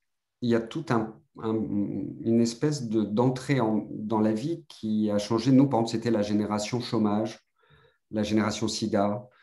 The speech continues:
euh, où on a, nous disait qu'il fallait faire des études le plus tard possible pour avoir du travail. Euh, il y avait une espèce de peur de la vie qui, qui arrive. Les parents avaient peur pour nous. Euh,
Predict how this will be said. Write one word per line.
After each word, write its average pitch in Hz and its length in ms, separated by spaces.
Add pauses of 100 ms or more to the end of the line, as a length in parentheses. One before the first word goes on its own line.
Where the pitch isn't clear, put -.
(420)
euh, 104 760
où 123 240
on 107 200
a, 104 160
nous 107 160
disait 101 260
qu'il - 140
fallait 104 160
faire 101 120
des 98 140
études 107 240
le 101 100
plus 107 140
tard - 200
possible 107 520
pour 98 240
avoir 98 220
du 95 160
travail. 104 680 (440)
Euh, 104 480 (100)
il 127 80
y - 20
avait 120 120
une 151 40
espèce 147 320
de 123 100
peur 156 520
de 113 220
la 113 140
vie 131 200
qui, 110 380 (400)
qui 117 180
arrive. 110 340
Les 101 120
parents 120 340
avaient 107 180
peur 147 360
pour 117 180
nous. 123 240 (480)
Euh, 98 920